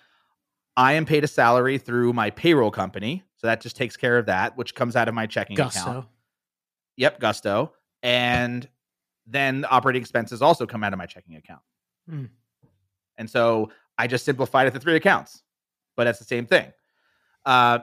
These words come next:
Speaker 1: and so I have a spreadsheet that keeps track of all of this stuff and l-, lets me know if I'm over, under in the percentages category.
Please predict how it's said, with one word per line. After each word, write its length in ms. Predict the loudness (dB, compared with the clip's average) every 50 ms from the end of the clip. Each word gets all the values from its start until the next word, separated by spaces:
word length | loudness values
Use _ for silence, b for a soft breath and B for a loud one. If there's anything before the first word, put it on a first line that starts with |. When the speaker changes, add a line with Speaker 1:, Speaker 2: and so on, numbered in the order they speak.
| -2 -2
Speaker 1:
and 160 | -2 -2 -2
so 300 | 2 4 6 6 8 6
I 120 | 6 4 4
have 240 | 4 4 2 2 0
a 60 | -2
spreadsheet 520 | -4 -4 0 0 0 0 2 -2 -2 0
that 140 | 0 -2 -2
keeps 200 | -4 -12 -12 -10
track 320 | -2 2 2 2 2 2
of 80 | 0 2
all 220 | 4 4 4 4
of 60 | 2 2
this 160 | -2 -4 -4
stuff 360 | -4 -2 -2 -2 -2 -4 -6 _ _ _ _ _ _ _ _ _ _ _ _ -10
and 560 | -6 -4 -2 -2 0 0 -2 -2 -4 -8 -12 -14 _ _ -16 -14
l-, 140 | -14 -12 -4
lets 220 | -2 -2 -2 -2 -2
me 100 | -6 -2
know 280 | 0 2 4 4 4
if 100 | 2 2
I'm 140 | 0 -2 -2 0
over, 380 | 2 2 2 2 2 0 0 0
under 400 | 0 -2 0 2 2 2 2 0
in 320 | -2 -2 -4 -4 -4 -4
the 140 | -6 -6 -8
percentages 580 | -8 -12 -12 -4 -4 -4 -4 -4 -8 -10 -12
category. 640 | -4 -2 -2 0 0 -2 -6 -8 -12 -12 -18 -20